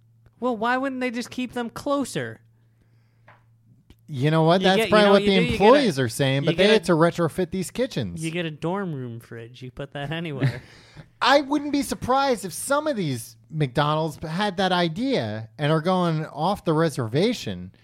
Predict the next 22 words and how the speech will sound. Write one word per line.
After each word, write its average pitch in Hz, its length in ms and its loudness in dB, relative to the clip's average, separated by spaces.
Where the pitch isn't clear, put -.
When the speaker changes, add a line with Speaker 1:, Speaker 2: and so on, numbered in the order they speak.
Speaker 2:
being 135 220 -6
like, 123 260 -2
"Look, 123 240 -2
we're 185 200 -2
losing 160 300 -2
too 131 120 -8
much 120 180 -6
money 127 300 -4
on 95 100 -6
these 95 180 -8
minute 110 360 -4
round 107 320 -8
trips - 520 -10
Speaker 1:
<laughs> - 40 -20
Speaker 2:
just 117 220 -8
to 117 60 -8
get 104 200 -6
a 87 320 -8
one 117 440 -6
goddamn 107 440 -6
beef 117 380 -10
patty. 80 440 -12